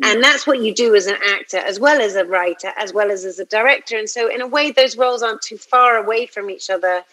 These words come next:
Speaker 2: And I would love to do it again. I, I really enjoyed it. I felt, I,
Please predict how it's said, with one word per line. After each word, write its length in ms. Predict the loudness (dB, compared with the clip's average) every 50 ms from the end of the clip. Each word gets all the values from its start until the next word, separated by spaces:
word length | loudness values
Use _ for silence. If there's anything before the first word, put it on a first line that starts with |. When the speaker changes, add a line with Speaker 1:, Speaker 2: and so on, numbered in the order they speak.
| -20 -20 _ _ _ _ _ _ -2
Speaker 2:
And 240 | 0 0 0 0 0 0
I 120 | 2 2
would 160 | 2 2 2 4
love 360 | 4 4 6 4 2 0 -4
to 100 | -8 -10
do 180 | -8 -6 -4 -2
it 180 | -2 -2 -4
again. 280 | -6 -8 -8 -8 -8 -6
I, 180 | -8 -8 -6 -6
I 120 | -4 -4
really 480 | -2 0 2 4 4 6 4 4 2 0
enjoyed 340 | -2 0 0 2 2 2 2
it. 100 | 0 2
I 140 | 2 0 0
felt, 540 | 0 -2 0 0 2 0 -2 -4 -12 -20 -20 _ _ _ _ _ _ _ _ _ _ _ _ 0
I, 120 | 0 0